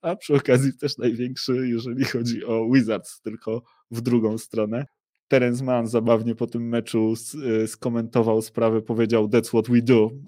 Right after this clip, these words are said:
e, czyli, czyli właśnie ta walka do końca, tak? I, i próba wygrania meczu za wszelką cenę. Tutaj też duże propsy w stronę Tyrona Lue.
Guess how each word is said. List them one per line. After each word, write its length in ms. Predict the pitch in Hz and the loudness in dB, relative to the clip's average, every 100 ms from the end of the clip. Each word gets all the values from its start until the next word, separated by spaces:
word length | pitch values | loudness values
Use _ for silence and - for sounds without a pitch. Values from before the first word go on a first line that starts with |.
| _ | _
e, 340 | 113 107 107 104 | -8 -6 -6 -8
czyli, 340 | 113 110 113 | -6 -4 -4
czyli 240 | - 113 | -4 -4
właśnie 640 | 110 110 104 - 110 107 107 | 0 -2 -2 -8 -8 -6 -4
ta 100 | - | 0
walka 340 | 113 113 - 107 | 4 4 2 -2
do 100 | 107 | -2
końca, 400 | - 117 107 101 | -2 -2 -4 -8
tak? 360 | 104 113 120 | -4 -6 -6
I, 880 | 104 117 110 110 110 110 110 110 110 110 | -10 -6 -4 -4 -6 -6 -6 -6 -6 -10
i 60 | - | -10
próba 340 | - 117 113 | -2 0 2
wygrania 420 | 110 107 110 113 110 | 0 0 -2 -2 -6
meczu 260 | 113 - | -8 -8
za 120 | 113 | -10
wszelką 360 | 107 113 110 117 | -10 -12 -10 -10
cenę. 360 | - 110 107 117 _ _ | -6 -6 -6 -10 _ _
Tutaj 280 | - 113 110 | -6 -4 -4
też 180 | 117 113 | -6 -6
duże 220 | 117 113 | -6 -6
propsy 500 | 120 113 - 117 110 _ _ _ | -6 -8 -6 -6 -6 _ _ _
w 60 | - | -14
stronę 340 | 123 120 113 | -6 -4 -4
Tyrona 520 | - 110 110 117 113 | 0 2 4 2 2
Lue. 240 | 107 113 | 2 2